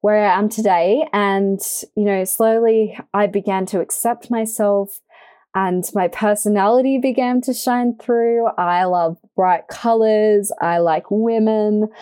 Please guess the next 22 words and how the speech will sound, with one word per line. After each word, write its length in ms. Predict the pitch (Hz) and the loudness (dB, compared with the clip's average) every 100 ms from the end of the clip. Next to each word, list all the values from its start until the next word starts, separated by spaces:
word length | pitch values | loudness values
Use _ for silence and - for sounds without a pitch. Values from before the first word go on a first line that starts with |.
| - - | -20 -8
I'm 200 | - 190 | -4 -4
flamboyant. 1040 | - 185 175 202 208 220 214 214 214 - - - - - | -2 -2 0 0 0 2 0 0 -2 -4 -6 -6 -6 -2
I 140 | 240 | 0
love 600 | 247 208 202 202 196 190 - | 2 2 2 2 0 -4 -6
being 260 | 202 180 180 | -4 -2 -4
part 220 | 196 170 | -4 -4
of 80 | 170 | -4
the 80 | 170 | -6
queer 240 | - 170 | -4 -6
community 760 | 175 180 165 165 - 156 170 220 _ - - _ - | -4 -6 -6 -8 -6 -6 -6 -8 _ -20 -20 _ -4
and 160 | 196 | -2
having 340 | 208 202 202 196 | 0 0 -2 -2
others 600 | 185 180 180 185 190 - | -2 0 0 -2 -6 -4
who 300 | 208 185 185 | -2 0 0
are 120 | 185 | -2
going 320 | 180 170 185 | -2 -4 -6
through 440 | - 202 180 175 196 | -4 -4 -2 -2 -4
similar 600 | - 196 180 170 165 170 | -4 -4 -2 -2 -2 -2
situations, 1200 | - 190 - 233 262 - 233 226 220 220 220 220 _ - - _ | -4 -6 -2 0 -2 -2 -4 -2 -2 -2 -4 -6 _ -20 -20 _
who 200 | 202 175 | -2 -2
support 720 | - 185 - - 233 240 226 | -2 -8 -8 -4 0 0 -2
me. 560 | 233 220 214 208 214 | -2 0 0 2 0